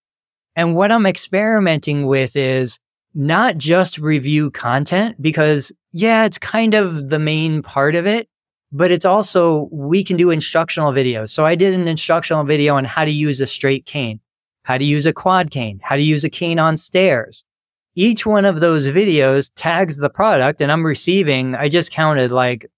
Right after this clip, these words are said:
I think I did, like, a hundred and two dollars in cane commissions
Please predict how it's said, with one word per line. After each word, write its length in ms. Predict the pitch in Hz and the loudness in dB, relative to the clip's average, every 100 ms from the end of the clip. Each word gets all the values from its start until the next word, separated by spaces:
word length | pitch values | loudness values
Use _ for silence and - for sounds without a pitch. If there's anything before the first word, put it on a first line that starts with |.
| _ | _
I 60 | _ | _
think 160 | 175 151 | -2 0
I 80 | |
did, 160 | 143 135 | 2 2
like, 180 | 123 123 | 2 0
a 40 | |
hundred 340 | 127 156 147 139 | -2 0 0 -2
and 100 | 139 | -2
two 140 | 139 | 0
dollars 420 | 135 131 127 120 | 2 2 2 -2
in 220 | 123 120 | -4 -6
cane 480 | - 160 151 151 143 | -6 -2 0 2 0
commissions 840 | - 135 143 156 120 117 113 113 | 0 0 2 0 -2 -4 -6 -10